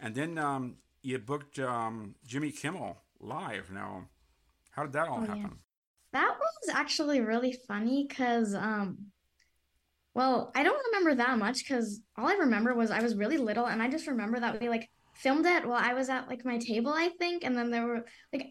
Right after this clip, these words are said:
Speaker 2: I remember it was one of those rare, rare times where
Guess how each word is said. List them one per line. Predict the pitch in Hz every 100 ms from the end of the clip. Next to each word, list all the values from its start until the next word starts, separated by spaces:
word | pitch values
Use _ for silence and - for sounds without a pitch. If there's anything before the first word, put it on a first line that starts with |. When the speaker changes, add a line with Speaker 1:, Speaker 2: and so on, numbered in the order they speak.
| -
Speaker 2:
I | 320
remember | 311 311 277 359
it | 294
was | 269
one | 240
of | 247
those | 254 226
rare, | 202 233 233 _
rare | 214 214 233
times | 220 190 226 233
where | 208 208 202